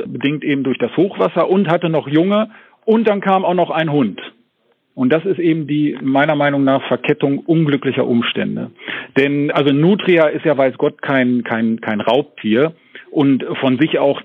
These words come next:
nicht hochgradig aggressiv. Aber, ähm, wie man hier sieht, doch schon mit Vorsicht zu genießen.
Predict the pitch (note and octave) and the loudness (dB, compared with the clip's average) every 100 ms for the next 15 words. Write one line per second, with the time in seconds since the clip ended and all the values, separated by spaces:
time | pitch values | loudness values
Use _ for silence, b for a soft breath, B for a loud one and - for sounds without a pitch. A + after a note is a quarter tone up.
0 | - E3+ D3 - - C3+ C#3 - C3 B2+ | -10 -6 -4 -4 -2 0 0 0 0 0
1 | C3+ C3 A#2+ - F#3 B2+ - - D#3 D#3 | -2 -2 -2 0 0 0 -2 -2 0 2
2 | F3+ F3 E3 D#3 D#3 D#3+ D3 D3+ C#3+ C#3 | 2 2 2 0 0 -4 -2 0 0 0
3 | B2 D#3+ E3+ E3+ - F3 E3 - F3+ D#3+ | -2 -4 -2 -4 -4 -4 -4 -2 -2 -2
4 | - F3 F#3 F3+ - - | -6 -4 0 -2 -2 -8